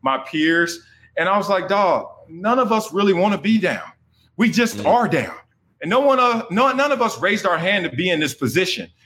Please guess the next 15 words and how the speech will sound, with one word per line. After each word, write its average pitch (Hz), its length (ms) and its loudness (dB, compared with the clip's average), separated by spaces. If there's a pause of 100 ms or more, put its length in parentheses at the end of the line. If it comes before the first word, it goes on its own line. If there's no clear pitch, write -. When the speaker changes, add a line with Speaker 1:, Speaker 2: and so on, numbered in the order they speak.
(140)
Speaker 1:
And 196 120 0
we 226 120 4
all 277 220 4
would 196 120 2
raise 180 200 0
our 170 120 2
hand 185 240 -2
to 208 60 -4
get 240 180 -2
out 254 180 0
of 180 100 -2
this 131 200 -6
situation. 107 680 -4 (340)
So - 200 -4
Speaker 2:
Mm. 202 340 0